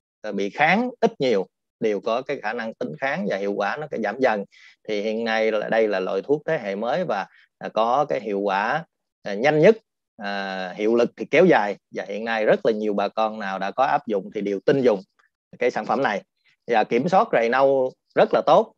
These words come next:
nhất là những cái, kể cả những cái loại rầy nâu mà mình biết là nó có tính kháng và nó hay gối lứa. Rầy nâu là nó trong một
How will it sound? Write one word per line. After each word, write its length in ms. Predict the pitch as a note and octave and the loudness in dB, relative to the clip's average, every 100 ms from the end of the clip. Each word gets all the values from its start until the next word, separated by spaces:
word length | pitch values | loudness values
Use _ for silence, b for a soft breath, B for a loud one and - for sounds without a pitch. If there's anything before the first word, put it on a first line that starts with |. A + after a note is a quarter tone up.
| - | 0
nhất 160 | E3+ G#3+ | 0 2
là 140 | A#2 | -4
những 200 | G#2 G#2+ | -4 -6
cái, 160 | D#3 C3 | -6 -6
kể 140 | A2 B2+ | 0 0
cả 240 | A#2+ A2 D3+ | 0 -2 -2
những 120 | A#2+ | -4
cái 100 | D3 | -2
loại 180 | G#2 A2 | -2 -2
rầy 140 | G#2 | -2
nâu 240 | G#2+ A2+ | -2 -2
mà 120 | A2 G2+ | -4 -8
mình 200 | G2+ G2 | -6 2
biết 180 | D3+ | 2
là 100 | F#3+ | 2
nó 100 | G2 | -6
có 120 | A#2 B2 | -4 -6
tính 220 | C3+ D3+ | -6 -4
kháng 300 | D#3 D3+ A3+ | -2 -2 -2
và 140 | B2 G2 | -6 -6
nó 100 | A2+ | -6
hay 160 | A#2 | -2
gối 200 | B2+ F#3+ | 4 6
lứa. 280 | G#3 A3 B3+ C#3+ | 8 6 4 -2
Rầy 140 | G2+ | -4
nâu 260 | G#2+ A#2 A2+ | -2 -2 -2
là 120 | G2 | -2
nó 180 | G#2+ C3 | -6 -6
trong 160 | B2+ | -6
một 100 | A2+ | -4